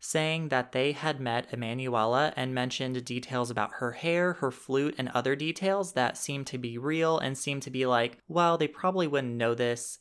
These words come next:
if they didn't actually see her." So that kind of got some attention.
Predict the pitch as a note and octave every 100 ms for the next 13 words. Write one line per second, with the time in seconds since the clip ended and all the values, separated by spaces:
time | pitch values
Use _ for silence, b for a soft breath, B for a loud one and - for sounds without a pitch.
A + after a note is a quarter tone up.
0 | - B2 A2+ A2 - - - _ _ _
1 | B2+ B2 A2+ A2 A2 G#2+ G#2+ - _ _
2 | - A#2 A2 B2+ D#3+ F3 _ - D3+ -
3 | F#3+ F3+ - F#3 F3+ G3+ G#3 A3 _ -
4 | B2 A#2 A#2+ - D3+ C#3+ C#3 C3+ D3 C#3
5 | - C#3 C3+ D3 C#3 C#3